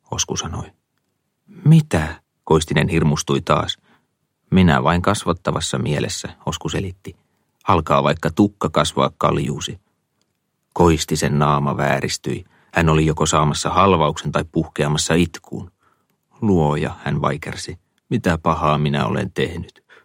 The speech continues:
Tuollainen lapsi." "Varmaan ainakin murhan",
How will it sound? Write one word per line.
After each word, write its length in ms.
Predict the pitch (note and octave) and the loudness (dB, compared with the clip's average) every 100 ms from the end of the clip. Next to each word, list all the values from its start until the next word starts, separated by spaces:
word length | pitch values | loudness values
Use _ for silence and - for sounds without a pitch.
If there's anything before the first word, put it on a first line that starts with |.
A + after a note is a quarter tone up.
| _ | _
Tuollainen 720 | F#2+ D#2+ D2 C#2+ C#2+ C#2+ C#2+ | 0 2 2 0 0 -2 0
lapsi." 460 | D2 D#2+ - - - _ _ _ _ _ _ _ _ _ _ _ | 0 -2 -10 -12 -16 _ _ _ _ _ _ _ _ _ _ _
"Varmaan 440 | E2 D#2+ D2+ C#2 D2 | 0 2 2 0 0
ainakin 440 | D2 D2 - C#2+ | 0 -2 -4 -4
murhan", 540 | D2+ D#2+ D2+ - C2 | 0 0 -2 -4 -6